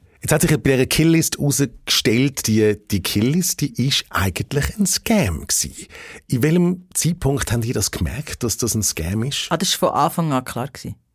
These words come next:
Speaker 2: Also das, das haben ja, das ist beim Briefing, beim ersten Telefon, haben die das schon gesagt. Und ich glaub, d-, das ist vielleicht so ein bisschen verwirrend an dieser Geschichte, oder? Ich we-, äh, der englischen Produktionsfirma ist es ja wie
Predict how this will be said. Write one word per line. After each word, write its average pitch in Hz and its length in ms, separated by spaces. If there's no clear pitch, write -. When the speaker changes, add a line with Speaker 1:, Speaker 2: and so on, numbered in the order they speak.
Speaker 2:
Also 160 200
das, 190 200
das 196 160
haben 175 140
ja, 170 100
das 170 220
ist - 160
beim 165 160
Briefing, 175 420
beim 151 140
ersten 170 400
Telefon, 156 500
haben 143 140
die 143 120
das 147 180
schon 147 140
gesagt. 165 320
Und 202 140
ich 202 60
glaub, 202 160
d-, - 80
das 190 160
ist 185 100
vielleicht 196 220
so 208 80
ein 190 100
bisschen - 240
verwirrend 190 400
an 175 120
dieser 170 180
Geschichte, 180 440
oder? 180 140
Ich 185 120
we-, 180 180
äh, 180 200
der 180 300
englischen 208 420
Produktionsfirma 180 880
ist - 260
es - 80
ja 170 160
wie 185 260